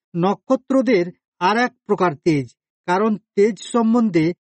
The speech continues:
একটি নক্ষত্র থেকে অন্য নক্ষত্র ভিন্ন। মৃতদের পুনরুত্থানও সেই রকম, ক্ষয়ে বোনা যায়,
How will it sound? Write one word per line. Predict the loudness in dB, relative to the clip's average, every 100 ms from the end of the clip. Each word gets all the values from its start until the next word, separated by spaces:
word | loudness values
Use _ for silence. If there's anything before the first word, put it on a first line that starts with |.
| -4
একটি | -2 -2 -4 -2
নক্ষত্র | -2 -4 _ -8 -6 -4 -2
থেকে | -2 -2 -2 -2 -6 _ _ -4
অন্য | -2 0 0
নক্ষত্র | -2 -4 -6 -8 -2 -2
ভিন্ন। | 0 -2 0 -4 -6 _ _ _ -4
মৃতদের | 0 2 2 2 0
পুনরুত্থানও | 0 -2 0 2 0 0 0 0 -2 -6 _ _
সেই | 0 2
রকম, | 2 2 0 -2 -4 -14 _ _ -4
ক্ষয়ে | 0 0
বোনা | 2 2 4 2
যায়, | 2 -2 -6